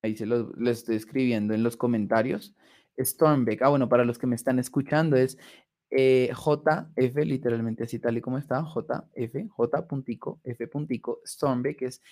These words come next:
S T O R, ¿ves? S T R O M B E C K.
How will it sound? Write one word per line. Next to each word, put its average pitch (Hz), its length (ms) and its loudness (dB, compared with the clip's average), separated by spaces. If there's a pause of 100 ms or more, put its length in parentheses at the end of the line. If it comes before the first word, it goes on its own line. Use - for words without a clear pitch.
(160)
S 139 260 0
T 143 320 -2
O 131 320 0
R, 127 380 0
¿ves? 143 260 4
S 139 280 4
T 151 460 4
R 135 220 4
O 131 280 2
M 131 400 -2 (300)
B 135 420 4
E 143 240 2
C 127 340 -10
K. - 220 -14